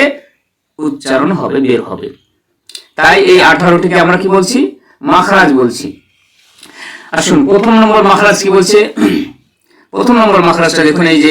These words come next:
এই জায়গাটাতে আছে এক নম্বর মাখরাজ, অর্থাৎ প্রথম নম্বর যেখান থেকে আমাদের অক্ষরগুলো উচ্চারণ হবে, হামজা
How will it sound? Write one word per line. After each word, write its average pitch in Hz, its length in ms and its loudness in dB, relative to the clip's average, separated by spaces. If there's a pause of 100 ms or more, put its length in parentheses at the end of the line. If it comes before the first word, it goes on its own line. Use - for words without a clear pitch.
এই 156 180 2
জায়গাটাতে 139 520 0
আছে - 160 -4 (760)
এক 175 240 0
নম্বর 196 360 2
মাখরাজ, 131 440 -2 (220)
অর্থাৎ 208 420 0 (1600)
প্রথম 240 300 2 (140)
নম্বর 180 300 2
যেখান 196 320 0
থেকে 202 200 2
আমাদের 180 300 2 (120)
অক্ষরগুলো 175 420 0
উচ্চারণ 143 300 0
হবে, 147 240 0 (1500)
হামজা 165 640 2